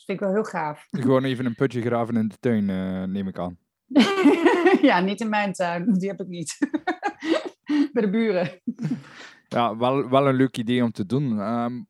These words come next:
Speaker 2: wat, wat ik ook altijd, eh, aan denk, is, eh, is een geroosterde hamster. Is dat iets wat je vaak ziet in Peru, of is dat gewoon een mythe? Of is dat iets, eh, wat tegenwoordig voornamelijk, eh, aan toeristen geserveerd wordt, of avontuurlijke eters?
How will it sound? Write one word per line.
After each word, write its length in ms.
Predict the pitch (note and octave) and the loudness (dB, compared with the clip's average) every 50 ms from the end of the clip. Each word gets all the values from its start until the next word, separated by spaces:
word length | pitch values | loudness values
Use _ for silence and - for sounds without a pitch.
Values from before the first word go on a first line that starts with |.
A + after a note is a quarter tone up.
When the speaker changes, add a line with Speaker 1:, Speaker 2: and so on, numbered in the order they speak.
| - A#2+ B2 B2+ A2+ A#2 A2+ | -18 -20 -20 -20 -20 -20 -4
Speaker 2:
wat, 320 | A2 B2+ C3+ B2+ - - - A#2+ | -2 0 0 0 -2 -8 -10 -6
wat 160 | C3 C3 B2+ | -4 -4 -4
ik 160 | C3 - - | -4 -2 -2
ook 160 | D#3 D3+ - | -2 0 4
altijd, 460 | D#3 C#3+ C3+ - C#3+ C3 A2 - - | 2 2 2 2 -2 -6 -6 -8 -8
eh, 240 | - C3 B2+ A#2+ A2+ | -6 -4 -2 -2 -4
aan 280 | - - A#2 A#2+ A#2 G2+ - | -4 -4 -4 -4 -4 -4 -4
denk, 300 | A#2 A2 B2 C#3 C#3+ - | -4 -4 -4 -4 -8 -12
is, 420 | - - A#2+ A#2+ A#2 G#2+ G2 G#2+ | -10 -8 -6 -6 -6 -6 -4 -2
eh, 380 | A2 A2 G#2+ G#2+ G#2+ G#2+ G#2+ A2 G#2+ - - - - _ _ | -2 0 0 2 2 2 0 0 -2 -4 -10 -20 -20 _ _
is 280 | - A#2+ A2+ - - | -8 -8 -8 -8 -6
een 140 | - A#2+ A2+ | -2 -2 -2
geroosterde 540 | G2 A2+ A2+ A#2 C#3 C#3 - - B2 A2+ A2 | 0 0 2 2 0 0 -2 -6 -4 -2 -2
hamster. 600 | G2+ F2+ G2+ C3 F3 - - - - F#2+ G2+ - | -2 0 0 -2 -2 -2 -6 -10 -12 -12 -10 -10
Is 140 | - G#2+ G2+ | -10 -8 -2
dat 160 | A2 C3+ C#3+ | 0 0 0
iets 160 | D3+ D3+ - - | 0 -2 -2 -2
wat 140 | D#3+ D3+ | -2 -2
je 80 | - C3+ | -2 0
vaak 220 | A2+ C#3 D3 D3+ | 2 4 2 2
ziet 240 | - - - F3 - | 0 -4 -8 -2 -2
in 100 | G3+ F3+ | -2 0
Peru, 280 | F3 F#3+ F3 E3+ G3 F#3+ | 0 0 0 2 2 2
of 180 | E3+ D3 D3 | 2 2 2
is 100 | D3 D3 | 2 2
dat 160 | B2+ C#3+ C3+ C3+ | 4 2 0 2
gewoon 260 | - C3+ C3 C3 C3+ | 2 2 2 2 0
een 140 | B2 A#2+ A#2+ | -2 -4 -2
mythe? 320 | B2 A#2+ - - G2 F2 - - | -4 -4 -4 -4 -4 -4 -4 -6
Of 100 | C#3+ D3 | -2 -2
is 100 | D3+ C#3+ | -2 0
dat 160 | C#3 C#3 C3 | 0 0 -2
iets, 260 | C3+ B2+ - - - | -2 -6 -6 -6 -2
eh, 320 | C#3 B2+ B2 A#2+ A#2+ B2 A2 G#2+ | 0 0 2 2 2 0 0 -2
wat 160 | A#2+ B2 A2+ | -2 -4 -4
tegenwoordig 460 | - C3+ A#2+ B2+ B2 B2 A#2+ G#2+ A#2 | -4 -4 -2 0 2 2 0 0 -4
voornamelijk, 560 | - - B2 B2 B2+ B2 B2 B2+ A#2+ A2+ - - | -8 -8 -4 -2 -2 -2 -2 -4 -6 -8 -6 -6
eh, 80 | A2 | -8
aan 260 | A2 - - A#2+ A#2+ | -6 -6 -8 -8 -8
toeristen 400 | - - B2 A#2+ C#3+ - - E3 | -8 -8 -8 -8 -8 -8 -8 -8
geserveerd 600 | C#3+ C#3 - - C3+ A#2 G#2+ B2 C3 C3 B2+ - | -8 -8 -6 -8 -8 -6 -4 -4 -4 -4 -4 -4
wordt, 260 | - B2+ B2 - - - | -6 -6 -6 -6 -10 -12
of 160 | - A2 A2+ | -8 -6 -4
avontuurlijke 640 | A#2 G#2+ A2+ A2 - - C#3 C#3+ C#3+ C#3+ - - B2+ | -4 -4 -6 -10 -6 -4 -2 -2 -2 -4 -6 -8 -12
eters? 460 | - A#2 C3 - - C#3 - - - | -12 -12 -12 -12 -14 -16 -16 -18 -20